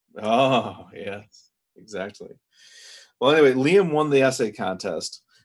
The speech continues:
uh, and he and his siblings are there at this, uh, rally or whatever this is, but they have no shoes, even in this place. <laughs> And he asks them, Kevin asks Liam,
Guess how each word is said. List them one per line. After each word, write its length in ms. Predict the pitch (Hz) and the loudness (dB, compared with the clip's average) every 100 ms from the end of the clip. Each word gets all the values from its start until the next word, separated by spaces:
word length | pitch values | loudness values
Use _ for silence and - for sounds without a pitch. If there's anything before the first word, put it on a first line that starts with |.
| _ - | _ -4
uh, 200 | 113 113 | -2 -2
and 140 | 110 | -2
he 160 | 135 139 | 0 2
and 100 | 127 | 2
his 180 | 123 - | -2 0
siblings 420 | 147 127 127 113 | 0 2 -2 -2
are 180 | 113 110 | 0 0
there 600 | 120 117 127 147 175 _ _ _ _ _ _ | 2 2 4 2 -2 _ _ _ _ _ _
at 180 | 120 117 | -8 -6
this, 240 | 113 113 113 | -6 -6 -6
uh, 320 | 110 107 92 | -4 -4 -4
rally 520 | 113 117 117 123 127 | -4 -2 -2 -2 -2
or 80 | 107 | 0
whatever 300 | 110 117 117 | 0 -2 -4
this 180 | 120 - | -6 -6
is, 340 | 123 131 - - - _ _ _ | -4 -6 -10 -14 -20 _ _ _
but 140 | 127 | 0
they 140 | 139 131 | 2 4
have 260 | 147 151 | 4 2
no 140 | 143 135 | 0 0
shoes, 680 | - 151 107 98 - - - _ _ _ _ _ _ 127 | 0 -2 -2 -4 -8 -12 -18 _ _ _ _ _ _ -10
even 180 | 127 | -6
in 80 | 123 | -4
this 140 | 117 - | -4 -4
place. 640 | 147 117 95 95 - - _ _ _ _ _ _ _ _ _ _ _ _ _ - - | 0 0 0 -4 -10 -14 _ _ _ _ _ _ _ _ _ _ _ _ _ -20 -20
<laughs> 60 | 175 - _ _ _ _ _ - | -20 -20 _ _ _ _ _ 0
And 200 | 131 131 | 0 0
he 280 | - 139 | -2 0
asks 420 | 123 143 170 - - | 2 2 0 -4 -8
them, 400 | 113 101 117 - _ _ _ _ _ _ 131 | -6 -6 -10 -14 _ _ _ _ _ _ -4
Kevin 260 | 147 127 | -2 0
asks 400 | 120 139 143 - | 0 -2 -4 -10
Liam, 360 | 107 107 104 | -8 -6 -6